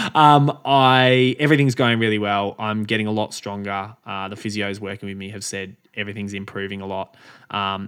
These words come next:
and I started running, doing walk jogs this week. So you'll hear about that next week. But yeah, it's all, it's all going to plan. Um, and race-wise, I,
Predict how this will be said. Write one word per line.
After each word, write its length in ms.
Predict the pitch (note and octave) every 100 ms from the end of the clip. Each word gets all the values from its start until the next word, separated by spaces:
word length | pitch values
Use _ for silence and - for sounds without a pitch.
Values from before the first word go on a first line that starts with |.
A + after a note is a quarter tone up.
| -
and 100 | G#2+
I 100 | G2
started 340 | - G2+ G2
running, 360 | G2 G2 F#2+ -
doing 260 | A#2+ G#2+ G2+
walk 200 | G2+ G2
jogs 240 | G2+ G2+
this 260 | G#2+ G#2 -
week. 280 | E2+ E2 _
So 120 | - G2+
you'll 160 | G2
hear 200 | G2 G2
about 200 | F#2+ F2+
that 160 | F2 -
next 240 | F2 -
week. 240 | F2+ C#2+ -
But 180 | G#2 G#2
yeah, 160 | F#2+ -
it's 140 | G#2
all, 220 | G#2+ G2+ -
it's 120 | G2+
all 80 | A2
going 180 | G2+ G2+
to 80 |
plan. 460 | F#2+ G#2+ A2+ D3 F3+ -
Um, 300 | G#2+ G#2 G#2
and 160 | A2+ A2
race-wise, 800 | A2 A2 - G#2 A2 D#3 - - - - _ -
I, 580 | A2 G2+ G2+ - G#2+